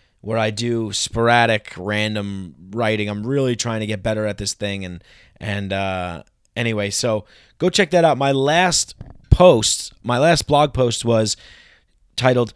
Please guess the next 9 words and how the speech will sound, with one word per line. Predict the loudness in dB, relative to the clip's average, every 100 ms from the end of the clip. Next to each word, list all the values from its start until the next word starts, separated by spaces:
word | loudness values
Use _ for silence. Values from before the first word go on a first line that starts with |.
| _
"Stupid | -4 -2 0 2 6 6 6
Anti-Cannabis | -2 -4 0 2 0 0 0 0 0 0
Article | 0 0 0 -2 0
by | 0 -2
Peter | -2 -2 0 0
Hitchens, | 0 -2 -4 -6 -10
Examined | -8 -4 -2 0 -2 -4
and | -4 -6
Refuted." | -6 -4 -4 -4 -10